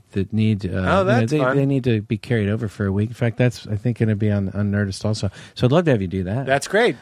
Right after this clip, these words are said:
Speaker 1: Yeah, it's, uh, it's, it's, the format might be, you know,
Speaker 2: You'll just
Speaker 1: it's a
Speaker 2: release it. You should
Speaker 1: on the
Speaker 2: release
Speaker 1: weeks
Speaker 2: it.
Speaker 1: where we can't do the, uh, the Cashing with T J.
Speaker 2: But it would still be, if you're subscribed to Cashing In, you're still gonna get it.
Speaker 1: Well, you'll still, it'll still be in the same, uh,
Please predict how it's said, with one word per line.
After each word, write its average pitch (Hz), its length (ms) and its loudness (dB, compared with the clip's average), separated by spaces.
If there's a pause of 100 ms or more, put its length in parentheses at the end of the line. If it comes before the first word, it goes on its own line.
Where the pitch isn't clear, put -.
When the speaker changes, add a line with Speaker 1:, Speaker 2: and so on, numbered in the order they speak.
(100)
Speaker 1:
Yeah, 120 200 4
it's, 135 240 2
uh, 107 280 4
it's, 113 200 -10
it's, - 320 -4
the 104 240 -2
format 113 420 2
might 95 220 -2
be, 87 320 -6
you 101 80 -4
know, 160 60 4
Speaker 2:
You'll 170 60 6
just 156 200 2
Speaker 1:
it's - 100 -6
a - 60 -4
Speaker 2:
release 151 440 0
it. 143 200 0 (420)
You 160 100 -8
should 175 180 -4
Speaker 1:
on 175 100 2
the 175 80 4
Speaker 2:
release 160 160 4
Speaker 1:
weeks 135 100 -4
Speaker 2:
it. - 60 -4
Speaker 1:
where 156 80 2
we 151 120 2
can't 143 320 -2
do 147 280 2
the, 139 240 2
uh, 135 260 2
the 127 80 -6
Cashing 139 380 0
with 127 120 2
T 156 140 2
J. 120 120 -4
Speaker 2:
But 156 100 2
it 165 80 2
would 151 100 0
still 196 280 0
be, 156 160 0
if 139 100 0
you're 175 100 0
subscribed 147 460 -2
to 120 80 -8
Cashing 127 420 0
In, 127 140 2
you're 107 80 -4
still 117 260 -2
gonna 101 200 -2
get 95 200 -6
it. - 100 -10 (140)
Speaker 1:
Well, 147 320 4
you'll 151 120 2
still, 156 240 2
it'll 143 120 2
still 156 220 2
be 143 100 6
in 123 60 2
the 117 80 0
same, 117 420 0
uh, 101 240 0